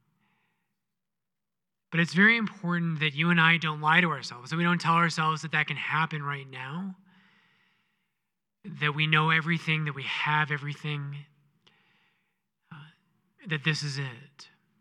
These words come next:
So here's what Balthasar says. He says, "For the most part, things slip away, unexplored, undone,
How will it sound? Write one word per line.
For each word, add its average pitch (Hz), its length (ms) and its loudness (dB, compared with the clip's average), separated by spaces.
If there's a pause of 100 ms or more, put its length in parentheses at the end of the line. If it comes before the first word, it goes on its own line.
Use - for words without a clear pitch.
(2500)
So 170 120 -4
here's 190 200 6
what 185 120 2
Balthasar 147 580 -2
says. 117 580 -12 (2750)
He - 80 -2
says, 196 180 2
"For 202 120 0
the 208 80 6
most 196 400 4
part, 156 360 0 (720)
things 196 300 4
slip 196 340 -2
away, 151 640 -2 (1080)
unexplored, 165 880 2 (1160)
undone, 147 1000 2